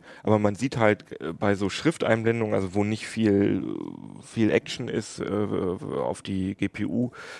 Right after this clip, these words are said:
was die G P U angeht, da, ähm,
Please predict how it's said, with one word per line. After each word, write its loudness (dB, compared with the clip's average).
was -4
die -8
G 0
P -6
U 2
angeht, 2
da, 8
ähm, 2